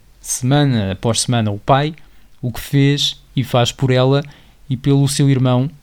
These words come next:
e reitera que continua sem falar com a mãe, embora mantenha o carinho e amor de sempre para com ela. António David não leva a vitória do Big Brother, mas sai do concurso com uma imagem limpa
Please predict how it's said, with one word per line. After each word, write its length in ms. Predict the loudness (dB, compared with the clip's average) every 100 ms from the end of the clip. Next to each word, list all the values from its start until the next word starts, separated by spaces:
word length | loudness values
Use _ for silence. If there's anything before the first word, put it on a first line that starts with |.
| _ _
e 60 | -4
reitera 640 | -2 -2 0 0 0 -2
que 140 | -8 -4
continua 720 | -2 0 2 2 2 2 0
sem 260 | -2 -2 0
falar 360 | 0 0 0
com 180 | 0 0
a 40 |
mãe, 340 | 2 2 0 -4 -12 -20 -8
embora 440 | -2 0 2 2 2
mantenha 680 | 0 0 0 0 0 -2 -6 -8
o 100 | -6
carinho 520 | -2 0 2 2 2
e 100 | 2
amor 300 | 0 2 0
de 180 | -4 -12
sempre 460 | -6 -2 -2 -2 -12 _ -20 -20 _ -4
para 160 | -2
com 180 | -2 -4
ela. 300 | -4 -8 -12 -18 -20 -20 -20 -20 -20 -20 -20 -20 -20 -18 -2
António 340 | 2 4 4
David 320 | 4 4 0 -4 -20 -20 -20 -2
não 240 | 2 4
leva 280 | 4 4 4
a 20 |
vitória 400 | 2 2 2 2
do 100 | 0
Big 160 | 0 0
Brother, 400 | 2 2 0 -2 -10 -20 -2
mas 300 | 0 2 2
sai 320 | 2 2 2
do 120 | 2
concurso 600 | 0 0 0 0 -2 -4 -2
com 160 | 2
uma 120 | 4
imagem 440 | 4 4 2 2 2
limpa 440 | 2 2 2 0